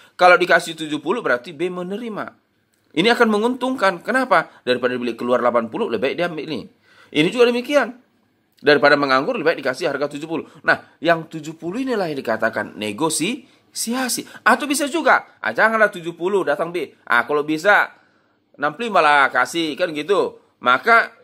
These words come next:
kalau enam puluh lima ini untungnya lima belas, kalau ini dari lima puluh ke enam puluh lima, lima belas. Berarti sama-sama untung lima belas.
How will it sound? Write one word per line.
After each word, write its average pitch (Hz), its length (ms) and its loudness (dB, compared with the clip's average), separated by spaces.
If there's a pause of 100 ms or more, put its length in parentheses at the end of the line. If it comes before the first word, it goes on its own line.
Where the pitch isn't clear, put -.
(120)
kalau 175 240 2
enam 170 160 0
puluh 165 240 -4
lima 233 80 0
ini 175 160 -4
untungnya 160 480 -2
lima 139 320 2
belas, 208 320 4 (160)
kalau 151 240 0
ini 214 400 -6 (480)
dari 156 400 6
lima 156 320 0
puluh 151 240 -6
ke 151 160 0
enam 139 160 0
puluh 160 160 -2
lima, - 80 0
lima 165 160 2
belas. 151 160 2
Berarti 160 240 -2
sama-sama 180 400 0
untung 185 240 -2
lima 180 240 4
belas. - 560 -2